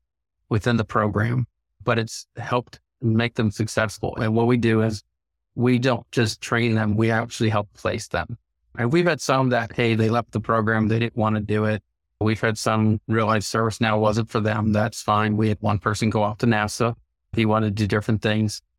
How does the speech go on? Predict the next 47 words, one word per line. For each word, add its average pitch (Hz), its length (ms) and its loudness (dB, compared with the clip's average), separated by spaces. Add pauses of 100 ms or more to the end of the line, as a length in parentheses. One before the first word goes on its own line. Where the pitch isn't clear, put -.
(140)
And 110 100 2
like 117 160 2
I 117 40 2
mentioned 113 380 0
earlier, 110 360 2
we 104 160 2
had 110 200 0
a 104 60 -2
cook, 110 320 -4
we've 101 140 -2
had 107 160 0
a - 20 -4
medic, 107 460 0
we've 107 260 -2
had 107 260 -2
someone 107 320 0
from 101 200 0
marketing. 110 540 0 (420)
So 107 440 0
all 110 140 2
different 117 300 -2
walks 110 260 -2
of 110 180 -4
life 107 220 -2
coming 104 280 0
into 117 380 0
it, 101 160 -2 (520)
but 113 260 0
we 107 220 0
get 127 220 -2
them 139 120 0
certified, 107 840 0
we 107 160 -4
train 120 260 0
them 113 120 0
hands-on, 110 580 0
and 104 140 0
we 107 100 2
also 113 240 0
say, 107 260 -2
"Hey, 110 300 -2 (400)
your 101 80 2
social 135 340 0
media 113 320 4
presence 104 460 -2
is 107 120 0
important." 104 500 -2